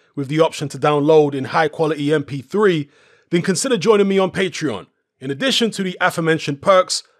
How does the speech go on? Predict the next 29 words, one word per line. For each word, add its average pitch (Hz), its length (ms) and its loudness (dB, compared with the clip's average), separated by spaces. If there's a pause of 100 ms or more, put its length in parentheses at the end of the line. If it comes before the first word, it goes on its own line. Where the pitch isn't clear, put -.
you'll 147 140 0
also 208 240 4
gain 170 240 0
access 160 420 -2
to 147 140 -4
exclusive 170 560 -4
weekly 160 280 -4
live 156 240 2
stream 147 280 -4
Q 165 180 -4
and 147 80 0
A 147 100 0
sessions 147 440 -4
and 123 80 -12
hangouts, 175 500 -4 (380)
as 135 120 -4
well 151 140 6
as 139 180 0
uncensored, 202 760 2 (240)
no-holds-barred 151 1160 2
uploads, 139 600 -2 (180)
which 143 220 -6
are 127 80 -8
too 190 280 -2
blue 156 360 0
for 131 140 -10
YouTube. 135 560 -6 (400)
This 220 200 -2
includes 196 640 -4